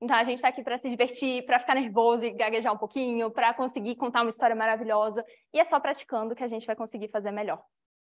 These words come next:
Então, das próximas vezes, tentem se jogar, venham aqui, é muito legal.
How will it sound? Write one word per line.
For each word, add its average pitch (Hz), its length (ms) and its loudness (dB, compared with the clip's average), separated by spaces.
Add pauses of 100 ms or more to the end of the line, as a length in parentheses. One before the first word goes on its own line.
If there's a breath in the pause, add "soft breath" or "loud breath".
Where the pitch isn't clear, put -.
(100)
Então, 233 400 4
das 233 180 4
próximas 311 400 4
vezes, 240 400 2
tentem 539 320 0
se 381 140 6
jogar, 220 460 6
venham 302 240 2
aqui, 262 500 -4 (140)
é 247 100 0
muito 254 340 2
legal. 220 480 6